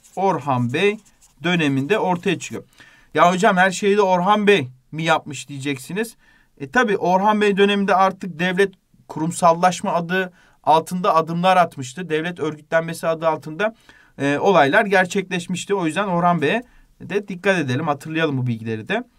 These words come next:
Şimdi Divan-ı Hümayun'da tabii ki padişah bulunuyor. Padişahın yanı sıra diğer devlet yöneticileri de,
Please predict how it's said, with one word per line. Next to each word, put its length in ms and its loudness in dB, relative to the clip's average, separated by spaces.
Şimdi 340 -4
Divan-ı 440 2
Hümayun'da 760 0
tabii 260 -2
ki 240 -2
padişah 640 2
bulunuyor. 500 -2
Padişahın 520 2
yanı 300 -2
sıra 420 -2
diğer 340 4
devlet 380 0
yöneticileri 640 0
de, 200 0